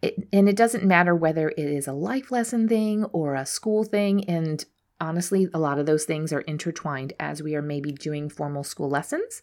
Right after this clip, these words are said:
Life lessons come up, like, "Why do I have to do this?" And we get to pour into some character traits and talk about patience and talk about endurance and, and all those things. But we get, as homeschooling moms, a bit of motherhood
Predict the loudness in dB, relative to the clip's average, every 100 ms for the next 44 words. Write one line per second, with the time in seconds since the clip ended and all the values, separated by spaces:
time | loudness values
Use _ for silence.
0 | _ -4 -2 -2 0 -2 0 -2 0 2
1 | 2 2 -2 -4 _ -14 -8 -2 0 0
2 | 0 0 2 4 6 6 4 0 -6 -4
3 | -4 -4 -4 -6 -2 0 0 -2 0 2
4 | 2 0 -2 -2 -2 0 2 2 0 0
5 | 0 0 0 -4 -8 -8 -4 -2 -2 -4
6 | -6 -8 _ _ _ _ -8 -4 0 0
7 | 0 2 4 4 4 2 2 0 -2 -2
8 | -2 2 4 4 2 2 2 2 4 4
9 | 4 2 4 8 8 6 4 4 4 4
10 | 4 2 2 -4 -4 -10 -14 _ _ _
11 | 4 6 6 0 2 2 2 2 0 0
12 | 0 0 -2 -2 0 2 2 0 -6 -8
13 | -10 _ _ _ _ _ -4 2 2 2
14 | 2 4 2 2 0 -2 0 0